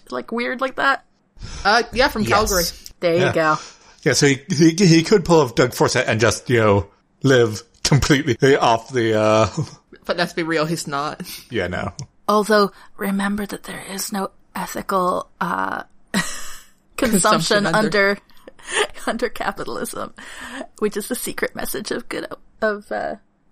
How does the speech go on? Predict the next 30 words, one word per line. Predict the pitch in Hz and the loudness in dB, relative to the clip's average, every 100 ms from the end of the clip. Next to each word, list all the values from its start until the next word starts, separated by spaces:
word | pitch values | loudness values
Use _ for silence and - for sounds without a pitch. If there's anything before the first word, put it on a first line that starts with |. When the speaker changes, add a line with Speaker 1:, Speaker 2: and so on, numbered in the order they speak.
| - | -18
Speaker 1:
The | |
Good | 220 - | -12 -10
Place. | - - - - _ | -10 -12 -14 -18 _
Thank | - 233 | -10 -8
you. | - - - - | -8 -10 -12 2
Good | 440 523 466 | 4 6 6
night. | 427 | 4
Speaker 2:
Woo! | 370 330 - | 2 -4 -4
Woo! | 262 349 311 269 - - - - _ _ - | 4 6 6 2 -10 -16 -16 -18 _ _ 0
Anyway. | 349 262 190 170 175 | 4 6 6 4 4
Speaker 1:
I | 226 | 2
almost | 226 | 2
said | 214 | 2
Good | 202 170 | 2 4
Omens. | 190 185 170 175 | 6 6 4 2
Speaker 2:
Uh, | |
Speaker 1:
I'm | |
like, | 170 170 | 0 4
"No, | 175 | 4
that's | 165 165 | 4 4
not | 170 | 0
the | - | -2
message | 143 156 165 | -8 -8 -8
of | 170 | -2
Good | - - - | 2 4 2
Omens." | - - - - - - - - _ _ - 226 226 - - 240 226 240 | 0 -6 -4 -6 -8 -18 -18 -20 _ _ -6 -4 -4 -6 -10 -8 -8 -2
Speaker 2:
<laughs> | |
Good | - | 0
Omens | 233 196 170 175 | 2 0 -4 -8
is, | 185 | -10